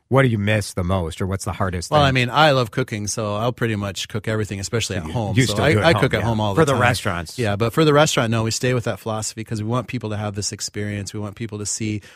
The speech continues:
Speaker 2: what food can be utilizing a pantry that's largely where we happen to live, which right here is in Minnesota, right? And we're using a lot of, like, the wild foods around us, and we're utilizing Native Amer-, Native American agricultural pieces and heirloom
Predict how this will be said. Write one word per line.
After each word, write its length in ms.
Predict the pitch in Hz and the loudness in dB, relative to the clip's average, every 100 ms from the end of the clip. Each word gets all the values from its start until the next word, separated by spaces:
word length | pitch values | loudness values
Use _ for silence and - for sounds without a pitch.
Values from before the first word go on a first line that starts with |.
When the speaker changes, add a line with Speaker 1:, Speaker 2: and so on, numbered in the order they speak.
| _ | _
Speaker 2:
what 240 | 120 120 | -4 -4
food 220 | - 131 120 | -2 -4 -2
can 160 | 113 | -4
be 200 | 104 110 | -2 -4
utilizing 640 | 104 113 110 107 107 98 98 | -2 -4 -2 -4 -4 -6 -10
a 60 | |
pantry 480 | - 104 104 - 104 | -8 -8 -8 -8 -10
that's 260 | 98 98 - | -10 -12 -10
largely 460 | 104 107 101 101 | -10 -10 -10 -10
where 180 | 98 101 | -8 -6
we 140 | 101 | -6
happen 300 | 101 101 107 87 | -8 -8 -10 -12
to 80 | |
live, 320 | 98 123 113 98 | -6 -2 -2 -4
which 260 | 98 - | -8 -8
right 160 | 110 98 | -8 -6
here 220 | 110 104 | -6 -4
is 220 | 104 95 | -6 -4
in 180 | 131 113 | -4 -2
Minnesota, 580 | 101 98 - 123 95 95 | -4 -6 -6 -6 -6 -8
right? 300 | 101 110 - - - _ | -8 -8 -10 -18 -20 _
And 160 | 104 104 | -4 -2
we're 100 | 107 | 0
using 360 | 120 131 113 | 2 0 0
a 60 | 107 | -2
lot 180 | 104 107 | -4 -4
of, 220 | 107 98 | -8 -8
like, 280 | 104 98 - | -12 -12 -8
the 60 | 104 | -2
wild 300 | 110 110 101 | 0 0 -2
foods 260 | 117 104 | -4 -2
around 360 | 101 101 98 95 | -4 -4 -4 -6
us, 240 | 95 - | -6 -6
and 80 | 101 | -6
we're 60 | 104 | -6
utilizing 520 | 107 104 104 98 101 | -4 -2 -2 -4 -6
Native 260 | 107 104 | -6 -4
Amer-, 440 | 101 101 104 104 95 | -4 -4 -4 -6 -8
Native 360 | 131 123 120 110 | -4 -2 -2 -2
American 320 | 113 110 107 | -2 -2 -2
agricultural 640 | 104 107 101 104 101 107 | -2 -2 -4 -6 -6 -8
pieces 520 | 95 110 104 - 95 95 | -8 -6 -4 -4 -6 -6
and 120 | 98 | -8
heirloom 500 | 104 104 101 101 | -6 -4 -4 -4